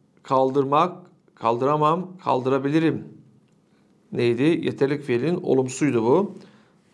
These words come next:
E, dikkat etmemiz gerekiyordu. Bu nedenle cevabımız C seçeneği. Yani E seçeneği de yeterlik birleşik fiili olduğuna göre cevap C, isim artı yardımcı fiille oluşmuş bir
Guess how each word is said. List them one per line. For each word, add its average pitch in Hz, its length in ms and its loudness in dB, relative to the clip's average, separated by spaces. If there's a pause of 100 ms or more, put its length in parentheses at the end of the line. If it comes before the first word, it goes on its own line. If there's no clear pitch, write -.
(120)
E, 113 120 -6
dikkat 131 300 0
etmemiz 123 260 -8
gerekiyordu. 110 720 -2 (180)
Bu 156 80 -6
nedenle 110 240 -4
cevabımız 120 600 -2 (280)
C 143 260 0
seçeneği. 117 680 -4 (880)
Yani 120 320 -2
E 151 360 0
seçeneği 120 400 -4
de 151 40 -2
yeterlik 151 600 -2
birleşik 127 360 -4
fiili 104 200 0
olduğuna 107 380 -2
göre 127 300 -2
cevap 160 320 0
C, 131 360 -2
isim 135 220 -6
artı 107 240 -4
yardımcı 123 300 -4
fiille 110 220 -4
oluşmuş 147 420 -4 (440)
bir 160 240 0